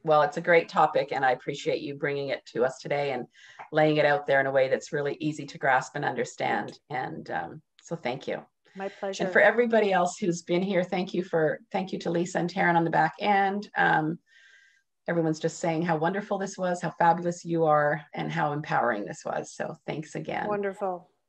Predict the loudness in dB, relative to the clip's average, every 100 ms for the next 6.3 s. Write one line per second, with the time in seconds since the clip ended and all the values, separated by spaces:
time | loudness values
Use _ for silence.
0 | _ _ _ -6 -2 -2 2 2 6 6
1 | 4 0 0 0 0 -2 -6 -2 -2 -2
2 | 2 6 6 6 4 2 0 -2 -2 0
3 | -2 -4 -2 0 0 0 0 2 2 0
4 | 2 2 2 -4 0 0 2 -2 -2 -2
5 | -6 -2 0 4 2 0 -6 -6 -6 -4
6 | -4 -4